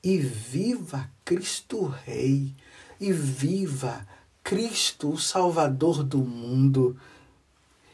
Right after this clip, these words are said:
e viva o Senhor Jesus Cristo, verdadeiro homem, verdadeiro Deus. Mas dizendo de forma mais correta ainda, verdadeiro Deus e verdadeiro homem.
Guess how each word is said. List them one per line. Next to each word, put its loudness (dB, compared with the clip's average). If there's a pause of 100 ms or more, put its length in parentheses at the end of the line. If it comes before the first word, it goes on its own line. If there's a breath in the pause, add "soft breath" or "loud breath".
(180)
e -2
viva 4
o 4
Senhor 0 (100)
Jesus 8
Cristo, -8 (420 soft breath)
verdadeiro 10
homem, 6 (400)
verdadeiro 6
Deus. 0 (320 soft breath)
Mas 2
dizendo 6 (260 soft breath)
de 0
forma 8 (280 soft breath)
mais 4
correta 8
ainda, 0 (300 soft breath)
verdadeiro 10
Deus 12 (580)
e 2
verdadeiro 2
homem. -2